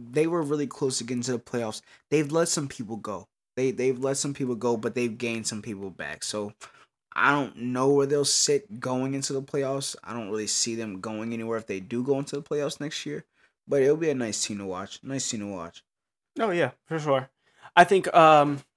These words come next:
Speaker 2: another team that, <laughs> yeah, not another team. Another duo that I think people are gonna have to watch out for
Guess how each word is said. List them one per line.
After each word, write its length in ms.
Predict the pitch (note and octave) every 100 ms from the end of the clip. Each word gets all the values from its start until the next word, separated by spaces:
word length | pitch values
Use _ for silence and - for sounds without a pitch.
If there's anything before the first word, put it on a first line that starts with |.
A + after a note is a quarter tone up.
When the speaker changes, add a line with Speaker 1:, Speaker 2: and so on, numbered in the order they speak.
| _
Speaker 2:
another 280 | D#3 D3 D3
team 220 | D3 D#3+
that, 220 | D3 C#3 - _ _ _ _
<laughs> 500 | _ _ _ - -
yeah, 80 | C#3 - - - -
not 260 | C#3 C3+
another 300 | B2+ A#2 A2
team. 260 | - - A#2 _ _ _ _ _ _ _ -
Another 380 | C3+ C#3 C#3 B2
duo 460 | B2 C3+ C#3 C#3
that 260 | C3 A#2+ - _
I 120 | B2+
think 180 | B2+ C3
people 180 | B2+ A#2+
are 40 | A#2+
gonna 120 | A#2
have 140 | A#2
to 100 | -
watch 280 | A#2 A2+ -
out 160 | - -
for 420 | - B2 A#2+ B2+